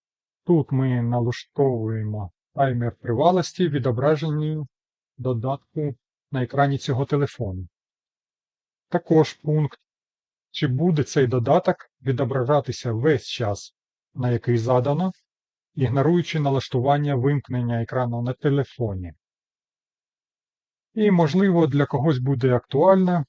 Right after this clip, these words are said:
можна встановити галочку "Яскравість". Тоді при роботі цього додатку екран телефону буде і яскравим. Пункт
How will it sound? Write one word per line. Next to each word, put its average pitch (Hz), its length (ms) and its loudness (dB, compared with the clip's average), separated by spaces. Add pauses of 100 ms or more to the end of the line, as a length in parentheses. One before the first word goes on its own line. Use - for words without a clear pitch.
(100)
можна 147 300 -4
встановити 139 560 -2
галочку 147 560 -2
"Яскравість". 117 880 -6 (260)
Тоді 127 320 -4
при 131 220 -2
роботі 120 640 0
цього 110 320 -6
додатку 120 580 -2 (420)
екран 139 400 0
телефону 151 640 -4
буде 135 840 -2
і 156 60 0
яскравим. 110 960 -6 (4000)
Пункт 160 320 2